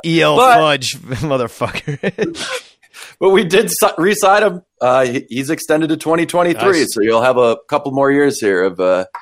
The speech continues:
Speaker 2: you know, elfhood.
Speaker 1: Hey, look, the Cubs just gave up a, uh, two-run homer <laughs> to the White Sox. Who, who hit that?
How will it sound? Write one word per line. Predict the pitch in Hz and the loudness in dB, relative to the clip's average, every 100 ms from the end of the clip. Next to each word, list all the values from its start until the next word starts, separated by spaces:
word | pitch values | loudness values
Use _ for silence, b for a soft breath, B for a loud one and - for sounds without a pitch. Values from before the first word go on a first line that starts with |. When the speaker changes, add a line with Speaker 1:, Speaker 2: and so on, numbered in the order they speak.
| B _ 110 | B _ -4
Speaker 2:
you | |
know, | 107 110 | 0 2
elfhood. | 110 123 113 104 87 - _ _ _ _ - B B - | 2 0 2 0 0 -4 _ _ _ _ -18 B B -2
Speaker 1:
Hey, | 202 | 0
look, | 208 202 | 2 0
the | 160 | 0
Cubs | - 170 135 | -2 -2 0
just | 156 - | -4 0
gave | 165 151 | 0 0
up | 147 156 | 0 2
a, | 143 143 | 2 2
uh, | 135 | 0
two-run | - 165 156 147 | 0 0 2 0
homer | 147 139 95 - _ | 0 0 -4 -8 _
<laughs> | - | -8
to | 175 170 185 | -6 -4 -2
the | 147 | 0
White | 143 151 | 0 0
Sox. | - 123 110 - | -2 -2 -4 -4
Who, | 151 | -6
who | 156 165 | -2 0
hit | 151 110 | 0 -2
that? | 104 - | -6 -8